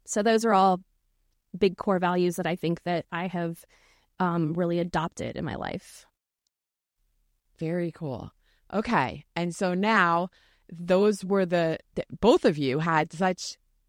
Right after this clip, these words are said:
Speaker 2: fantastic, um, values instilled in you that it, it seems unusual.
Speaker 1: Mm.
Speaker 2: And you mentioned about being open in saying, "I love you." Was it, so the question is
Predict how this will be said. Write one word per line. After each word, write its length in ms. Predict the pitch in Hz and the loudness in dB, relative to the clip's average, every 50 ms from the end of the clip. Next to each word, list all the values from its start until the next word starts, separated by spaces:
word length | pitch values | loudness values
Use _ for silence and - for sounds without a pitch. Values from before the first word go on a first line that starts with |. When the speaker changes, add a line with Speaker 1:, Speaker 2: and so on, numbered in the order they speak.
| _ _ _ _ _ _ _ - | _ _ _ _ _ _ _ 0
Speaker 2:
fantastic, 960 | 208 196 185 180 - - 180 180 208 - - - 196 170 160 - - - - _ _ _ _ _ _ _ _ - | 0 0 0 0 -2 -2 -2 -2 -2 -4 -4 -2 -2 -2 -2 -4 -10 -18 -20 _ _ _ _ _ _ _ _ -8
um, 360 | - 160 156 147 131 139 127 - _ _ _ _ _ _ _ - | -4 -2 -2 -2 -2 -4 -6 -10 _ _ _ _ _ _ _ -20
values 600 | 165 - - 165 175 208 214 208 190 170 156 160 | -6 0 2 4 6 6 4 4 2 0 -2 -2
instilled 540 | 165 160 160 - - - 190 202 247 254 208 | -4 -4 -4 -6 -4 0 2 2 2 2 2
in 160 | 170 143 139 | 0 0 0
you 280 | 139 147 147 131 135 143 | -2 0 0 0 -2 0
that 300 | 135 151 139 143 - - _ _ | 2 2 2 2 0 -2 _ _
it, 160 | - 147 139 - _ - - _ _ _ _ _ - | -8 -8 -8 -8 _ -20 -20 _ _ _ _ _ -6
it 140 | 175 151 - | -6 -6 -4
seems 320 | - - 233 220 208 185 | -2 0 0 0 2 0
unusual. 720 | 196 170 170 156 180 233 233 180 156 127 - 65 67 - - _ _ _ _ _ - | 0 0 0 0 0 0 0 0 -2 -4 -4 -6 -8 -10 -12 _ _ _ _ _ -12
Speaker 1:
Mm. 200 | 233 220 220 214 - - | -8 -8 -8 -8 -6 -2
Speaker 2:
And 180 | 185 185 185 - - | 0 0 0 0 -2
you 180 | 196 202 220 | 0 0 2
mentioned 360 | 208 226 254 277 - 330 269 | 4 4 4 4 2 2 2
about 280 | 226 190 175 170 175 - | 4 4 4 4 4 2
being 320 | - 208 196 185 180 175 - - | 0 0 0 0 -2 -4 -4 0
open 560 | 190 202 226 214 - 202 185 180 170 170 - - _ _ _ _ _ _ - | 2 2 2 2 0 -2 -2 -2 -4 -6 -8 -10 _ _ _ _ _ _ -6
in 300 | 190 185 180 175 170 160 - | -4 -4 -2 -4 -6 -8 -10
saying, 360 | - - - 202 185 185 180 170 | -10 -4 -2 0 0 0 0 0
"I 100 | 160 160 | 0 0
love 260 | 160 156 165 170 165 | 0 0 0 0 0
you." 380 | 160 131 110 78 87 147 196 - _ _ _ _ _ _ _ _ _ _ _ _ _ _ _ _ _ _ _ _ | -2 -6 -6 -6 -6 -8 -10 -12 _ _ _ _ _ _ _ _ _ _ _ _ _ _ _ _ _ _ _ _
Was 460 | - 170 170 180 175 175 170 165 - _ _ - | -6 -2 0 0 0 -2 -4 -6 -12 _ _ -8
it, 160 | - 165 - - - | -8 -8 -8 -8 -8
so 220 | - - 202 185 | -6 -4 -2 -2
the 100 | 175 185 | -2 -2
question 360 | - 196 226 - - 226 190 | 0 0 0 0 0 0 0
is 180 | 175 165 156 | 0 -2 -4